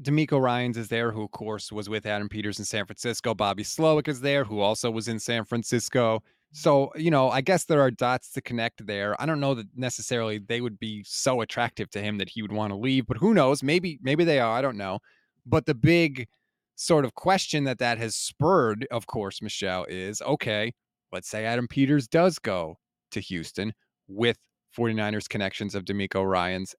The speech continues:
and Bobby Slowik. Does he then try and trade for Trey Lance, who, of course, he drafted in San Francisco? It's Trey Lance going to the Texans.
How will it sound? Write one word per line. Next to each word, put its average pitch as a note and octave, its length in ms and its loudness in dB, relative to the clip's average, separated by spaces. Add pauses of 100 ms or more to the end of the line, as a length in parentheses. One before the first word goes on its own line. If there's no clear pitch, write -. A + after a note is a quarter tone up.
and G#2 220 -2
Bobby F#2 260 0
Slowik. E2 440 -6 (320)
Does G#2 180 -2
he D#3+ 400 -2
then G#2+ 420 0
try G2+ 440 2
and F#2+ 200 -4
trade G2+ 420 -4
for G#2+ 160 -4
Trey C3+ 260 4
Lance, B2 440 0
who, A2 120 0
of A2 100 -2
course, G#2 280 -2
he D3+ 80 -2
drafted C3+ 460 2
in A#2+ 80 -6
San A#2+ 220 2
Francisco? D3+ 520 4 (260)
It's C#3+ 160 0
Trey G3 260 6
Lance F3+ 280 4
going D#3 300 4
to E3+ 40 2
the F3+ 120 4
Texans. - 720 -2